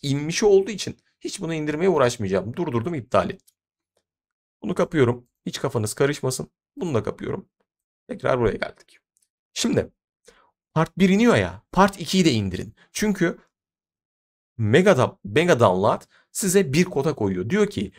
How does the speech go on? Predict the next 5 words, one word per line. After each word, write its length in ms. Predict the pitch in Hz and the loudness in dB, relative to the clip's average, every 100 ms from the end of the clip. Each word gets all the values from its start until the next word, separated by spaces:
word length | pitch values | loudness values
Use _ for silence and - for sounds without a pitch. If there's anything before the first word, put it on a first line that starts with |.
| _ - | _ -2
"Beş 260 | 107 202 208 | 6 8 6
saatte 460 | - 135 - 151 | 2 2 2 0
bir 80 | 131 | 0
indirebilirsin 720 | 104 95 92 90 - - 196 _ _ _ | 2 0 0 -2 -6 -8 -12 _ _ _
şeyi. 360 | - - 90 - | -8 -6 -6 -10